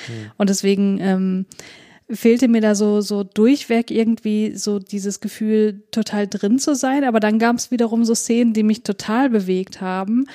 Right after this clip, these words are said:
ähm, wo ich total da drin war und dachte, "Oh Mann, ich fühl das jetzt grad so heftig und allein deswegen müsste ich den eigentlich schon so viel, so und so viele Sterne geben."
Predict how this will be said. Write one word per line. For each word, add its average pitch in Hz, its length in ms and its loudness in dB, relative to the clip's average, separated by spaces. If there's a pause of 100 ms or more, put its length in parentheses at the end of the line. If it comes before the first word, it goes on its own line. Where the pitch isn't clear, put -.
(280)
ähm, 202 280 2
wo 208 60 0
ich 208 200 -2
total 262 400 0
da 233 140 4
drin 214 260 0
war 214 120 0
und 208 100 0
dachte, 220 580 -2 (140)
"Oh 233 200 0
Mann, 233 240 4
ich 220 180 0
fühl 269 220 2
das 220 200 0
jetzt 208 180 0
grad 226 320 -6
so 233 160 0
heftig 220 580 -2
und 208 400 -8
allein 220 380 2
deswegen 220 440 2
müsste 226 220 0
ich 208 100 -4
den 208 160 -6
eigentlich 208 240 -2
schon 214 200 -6
so 226 140 -6
viel, 240 160 -8
so 233 100 0
und 247 100 4
so 240 120 0
viele 226 240 -4
Sterne 226 400 0
geben." 202 340 -2